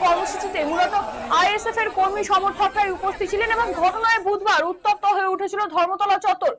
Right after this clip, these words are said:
পরিস্থিতি সামাল দিতে ঘটনাস্থলে পুলিশ আটক করে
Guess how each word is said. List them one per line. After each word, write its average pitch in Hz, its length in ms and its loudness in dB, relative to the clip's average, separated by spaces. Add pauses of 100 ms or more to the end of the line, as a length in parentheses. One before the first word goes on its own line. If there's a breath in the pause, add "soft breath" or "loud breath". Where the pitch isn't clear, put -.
(400 soft breath)
পরিস্থিতি 480 440 2 (120)
সামাল 403 340 2
দিতে 427 160 0 (140)
ঘটনাস্থলে 392 520 0 (120)
পুলিশ 381 240 0 (420 loud breath)
আটক 403 300 0
করে 392 160 2